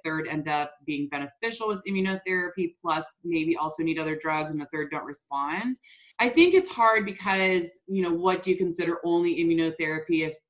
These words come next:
if they're on immunotherapy only for, like, four years and have one minor flare, like, what category do they go into? So when I talk to clients, I usually say we see success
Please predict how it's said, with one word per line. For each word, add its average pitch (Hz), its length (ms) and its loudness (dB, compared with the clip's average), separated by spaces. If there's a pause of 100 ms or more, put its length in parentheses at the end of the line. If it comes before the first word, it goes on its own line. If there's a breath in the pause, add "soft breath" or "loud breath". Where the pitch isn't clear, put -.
if 165 120 -8
they're 180 120 -4
on 175 80 -4
immunotherapy 170 800 -2
only 165 300 2
for, 160 120 -8
like, 143 120 -6 (120)
four 165 200 0
years 156 380 0
and 165 100 0
have 151 160 -6
one 156 200 0
minor 147 300 -2
flare, 208 640 0
like, 151 260 -2
what 160 220 -4 (120)
category 156 480 -4
do 151 120 -10
they 139 120 -8
go 143 220 -6
into? 143 680 -4 (440 soft breath)
So 208 220 -2
when 208 220 0
I 254 180 2
talk 262 180 -4
to 254 80 -8
clients, 196 380 -2
I 202 160 -2
usually 233 320 -6
say 196 200 2
we 190 80 4
see 185 220 -2
success 165 520 -6